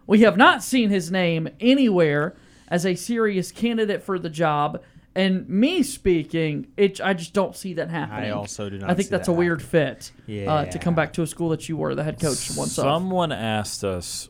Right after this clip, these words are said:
Speaker 3: on Wednesday, and I forget who it was, um, if Bo Nix would come back
Speaker 1: Right.
Speaker 2: What?
Speaker 3: uh, to Auburn. And
Speaker 1: That was J J from Crawford that called in and
Speaker 3: Yes,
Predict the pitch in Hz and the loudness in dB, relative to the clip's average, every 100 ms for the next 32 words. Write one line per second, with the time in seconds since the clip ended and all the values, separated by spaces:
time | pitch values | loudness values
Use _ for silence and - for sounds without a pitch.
0 | - 104 98 92 92 95 104 104 98 - | -8 -4 -4 -4 -6 -4 -2 -2 -2 -6
1 | - 87 82 82 82 - 95 95 - 101 | -8 -10 -12 -16 -18 -10 -6 -6 -4 -2
2 | 107 - 107 101 95 98 92 85 82 80 | -2 -4 -4 -4 -2 -2 0 -2 -6 -10
3 | - - _ _ _ _ _ _ - 78 | -14 -16 _ _ _ _ _ _ -14 -12
4 | 78 78 78 78 - 87 - 104 101 95 | -10 -10 -10 -12 -10 -12 -4 -2 0 -2
5 | 95 87 78 - - - _ _ - 98 | -4 -6 -10 -12 -12 -14 _ _ -10 -8
6 | 90 - 98 87 85 80 76 - - 180 | -8 -6 -6 -6 -8 -10 -12 -18 -2 0
7 | 160 135 - 107 196 98 90 - 95 92 | 2 -2 -10 -10 -8 -6 -6 -6 -6 -4
8 | 90 85 85 90 - _ _ _ _ - | -6 -6 -10 -12 -16 _ _ _ _ -10
9 | 214 202 196 196 175 139 - 196 175 185 | -4 -2 -2 -2 -2 -2 4 4 4 0
10 | 175 175 - 190 156 156 143 - - 160 | -2 -4 0 0 0 -6 -6 -8 -8 -8
11 | 143 156 107 101 87 - - - | -4 -4 -2 -2 -4 -6 -8 -10